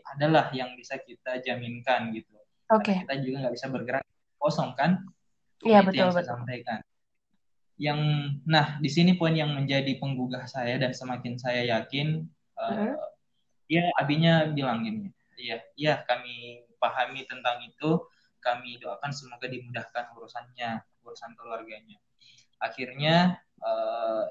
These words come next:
Speaker 1: dia bilang, "Nanti kami coba diskusikan dengan, eh, Syahidah seperti apa, eh, s-, kelanjutannya." Nah, eh, tidak lama dari itu, mungkin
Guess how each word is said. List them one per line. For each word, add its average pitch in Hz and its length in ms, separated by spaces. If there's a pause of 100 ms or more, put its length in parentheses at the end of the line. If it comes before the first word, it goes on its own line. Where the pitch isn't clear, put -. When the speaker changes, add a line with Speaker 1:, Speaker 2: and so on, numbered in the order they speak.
Speaker 1:
dia 143 200
bilang, 143 320
"Nanti 127 240
kami 135 320 (120)
coba 127 280
diskusikan 123 560
dengan, 117 320 (320)
eh, 117 120
Syahidah 117 440
seperti 117 400
apa, 123 560 (320)
eh, 107 560
s-, - 400 (120)
kelanjutannya." 117 840 (800)
Nah, 156 320 (260)
eh, 123 340 (420)
tidak 175 260
lama 180 320
dari 135 320
itu, - 320 (400)
mungkin 165 320